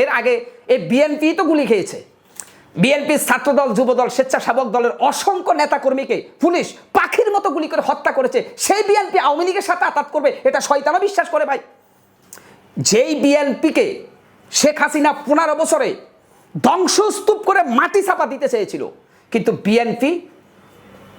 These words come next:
গণতন্ত্রের যে একটা চেতনা বুকে ধারণ করে ইস্পাত কঠিন পাথরের মতো সকল ষড়যন্ত্রের মধ্যে টিকে ছিল, কলা, কলে বলে কৌশলে বিএনপি।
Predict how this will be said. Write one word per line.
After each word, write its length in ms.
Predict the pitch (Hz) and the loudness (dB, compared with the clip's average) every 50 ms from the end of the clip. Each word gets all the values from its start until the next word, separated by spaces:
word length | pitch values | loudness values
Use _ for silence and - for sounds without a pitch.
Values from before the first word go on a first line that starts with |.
| - - - 277 | -8 -2 0 0
গণতন্ত্রের 640 | 285 330 359 359 - 359 370 349 359 359 294 196 - - - - - - - - - - - - - - - - | 2 2 2 0 0 0 0 0 2 0 0 0 -4 -8 -14 -14 -16 -18 -20 -20 -20 -20 -20 -20 -10 -2 2 2
যে 60 | 233 254 | 2 2
একটা 140 | 247 - 262 - - - | 2 -2 -4 0 2 2
চেতনা 320 | 370 320 - 349 320 285 214 226 | 2 2 2 0 0 2 0 0
বুকে 180 | 294 - 302 233 - - | 0 0 0 0 0 0
ধারণ 200 | 247 269 302 294 - | 0 0 0 0 0
করে 120 | 262 240 220 233 254 | 0 0 0 -2 -4
ইস্পাত 320 | - - - - 262 262 - - | -4 -2 0 0 0 0 -2 -2
কঠিন 200 | 254 254 277 220 220 - | -2 -2 -2 -2 -2 -2
পাথরের 340 | 240 240 - 311 392 392 359 302 | -2 0 2 2 2 2 2 0
মতো 160 | 247 - 175 - - - - _ _ _ _ | 0 0 -4 -4 -6 -10 -20 _ _ _ _
সকল 320 | - - 285 294 302 330 285 214 - | -2 0 0 2 2 0 0 0 -2
ষড়যন্ত্রের 440 | - 285 302 277 339 320 330 294 262 | -2 0 0 0 0 -2 -2 -2 -2
মধ্যে 160 | 254 208 254 254 | 0 0 0 0
টিকে 200 | - 262 - 254 - | -2 -2 0 -2 0
ছিল, 100 | 220 185 170 - - - - _ - | 0 0 -2 -2 -4 -8 -6 _ 0
কলা, 240 | 285 285 285 277 240 202 156 - - - - - 294 | 0 0 0 -2 -4 -6 -8 -12 -16 -18 -2 0 2
কলে 200 | 302 277 277 254 190 247 | 2 4 2 2 2 2
বলে 160 | 254 240 233 240 | 2 2 2 2
কৌশলে 340 | 254 277 277 - 240 190 147 127 160 | 2 0 2 0 -4 -4 -4 -2 -2
বিএনপি। 300 | 240 233 202 - 131 | -2 -2 -2 -6 -10